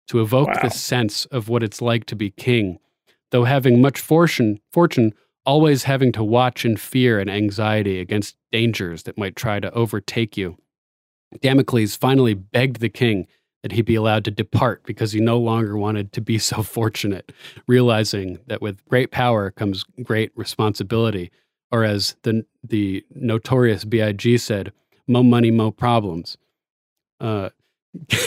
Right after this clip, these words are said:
Speaker 1: King Dionysius effectively conveyed the sense of constant fear in which a person with great power may live. Uh, Dionysius committed many cruelties in his rise to power, such that he could never go on to rule justly,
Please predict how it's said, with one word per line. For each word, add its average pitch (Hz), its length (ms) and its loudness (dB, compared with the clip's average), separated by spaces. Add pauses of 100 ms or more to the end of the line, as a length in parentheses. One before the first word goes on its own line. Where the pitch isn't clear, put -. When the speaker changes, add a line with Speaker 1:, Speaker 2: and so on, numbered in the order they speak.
(160)
Speaker 1:
King 147 280 4
Dionysius 127 680 4
effectively 123 640 0
conveyed 113 540 0
the 110 80 -10
sense 117 400 0
of - 120 -12
constant 135 500 0
fear 113 440 2 (280)
in 113 100 0
which 110 160 -2
a 113 40 -6
person 117 380 0
with 104 140 -2
great 107 240 -2
power 107 320 0
may 98 160 -2
live. 98 440 -4 (680)
Uh, 95 320 -6
Dionysius 117 680 0
committed 113 520 0
many 139 280 6
cruelties 156 580 4 (120)
in 131 80 2
his 113 160 2
rise 113 260 2
to 120 80 -8
power, 107 400 0
such 117 300 -4
that 117 100 -4
he 110 80 -4
could 110 180 -4
never 127 300 2
go 120 220 4
on 120 220 4
to 110 60 -2
rule 110 320 0
justly, 101 580 -2